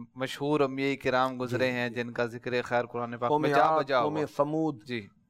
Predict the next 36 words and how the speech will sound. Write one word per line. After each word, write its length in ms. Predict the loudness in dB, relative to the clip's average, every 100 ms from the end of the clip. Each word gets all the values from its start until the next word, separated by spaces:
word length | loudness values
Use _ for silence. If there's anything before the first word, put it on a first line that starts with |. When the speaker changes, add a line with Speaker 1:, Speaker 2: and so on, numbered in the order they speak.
| 0
Speaker 1:
جا 180 | 4 4
بجا 300 | 4 2 2
ان 180 | 0 -4
کا 140 | -6
Speaker 2:
جی، 180 | -4 0
Speaker 1:
ذکر 160 | 0
ہے۔ 120 | 0 -4 _
Speaker 2:
جی۔ 120 | -14 -12 -14 -20 _ _
Speaker 1:
حضرت 380 | 0 2 2 0
صالح 340 | 2 4 4
علیہ 140 | 2 0
السلام 340 | -2 -2 -2
کی 100 | -4
اونٹنی 380 | -6 -6 -6 0
کا 140 | 2
بھی 200 | 2 -2
ذکر 300 | -8 -4 -2
ہے۔ 160 | -2 -4 -10 -16 -14
Speaker 2:
جی، 140 | -14
Speaker 1:
تو 240 | -6 -4
Speaker 2:
جی۔ 280 | -4 -4 -4
Speaker 1:
ان 160 | -2 -4 0
حضرات 560 | 2 4 4 4 4 -4
نے 320 | -4 -4 -4 -8
بھی 300 | -6 -2 -2
کوئی 140 | -2
پیشہ 300 | -4 -2 0
اختیار 380 | 0 -2 -4 -4
فرمایا؟ 420 | -4 -6 -4 -4 -4
Speaker 2:
ان 140 | -2
کے 120 | -2
بارے 280 | 2 2 2
میں 160 | -4 -6
یہ 120 | -4
ہے 120 | -6
کہ 460 | -6 -2 -2 -2